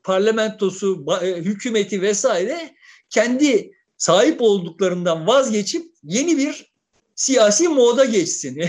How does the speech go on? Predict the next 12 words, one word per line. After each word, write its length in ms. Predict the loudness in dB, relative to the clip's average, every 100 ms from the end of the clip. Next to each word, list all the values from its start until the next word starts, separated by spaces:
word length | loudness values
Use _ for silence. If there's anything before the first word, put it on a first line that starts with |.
| -4
<laughs> 100 | -2
Yani 220 | 0 0
niye 260 | 2 4 4
vazgeçsin 580 | 0 0 -4 -4 -8
adam? 280 | -8 -8 -12 -16 -20 -20 -20 _ 2
Vazgeçmiyor. 880 | 2 4 2 2 -2 0 0 -2 _ -10
O-, 240 | -2 2
orada 240 | 4 2
bir 60 | 0
şey 160 | 0 2
üretilemiyor 640 | 0 0 -2 0 0 0
yani. 420 | -2 -6 -10 -14